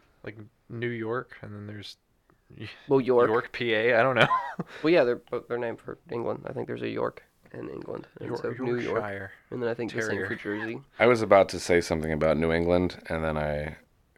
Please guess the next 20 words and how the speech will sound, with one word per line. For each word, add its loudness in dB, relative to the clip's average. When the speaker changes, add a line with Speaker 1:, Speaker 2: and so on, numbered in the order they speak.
Speaker 3:
quickly -6
Speaker 1:
There's -8
Speaker 3:
realized -10
Speaker 1:
Old -10
England. -14
Speaker 3:
that 0
Speaker 1:
That -10
Speaker 3:
there 0
Speaker 1:
I 0
Speaker 3:
was -4
Speaker 1:
guess -2
Speaker 3:
nothing 2
Speaker 1:
is -6
Speaker 3:
to -6
Speaker 1:
in -6
Speaker 3:
be -2
said -4
Speaker 1:
England. -6
Speaker 3:
there. -4
Speaker 2:
<laughs> -20